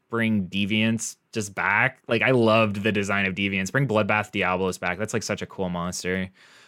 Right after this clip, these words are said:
Um, and bring, like, uh, Dread King and Dread Queen. Uh, but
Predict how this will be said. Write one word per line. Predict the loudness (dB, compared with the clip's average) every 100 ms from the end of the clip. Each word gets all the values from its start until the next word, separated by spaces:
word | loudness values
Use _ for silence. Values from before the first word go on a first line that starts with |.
| _
Um, | -2 0 0 -2 -4 -6 -4
and | -2 0
bring, | 2 2
like, | 2 0 -4 -4
uh, | -2 0 -2
Dread | 0 -2 -2
King | -4 -6
and | -4
Dread | -4 -6
Queen. | -6 -6 -6 -6 -10 -14 _ _ _ _
Uh, | -2 0 0
but | 0 0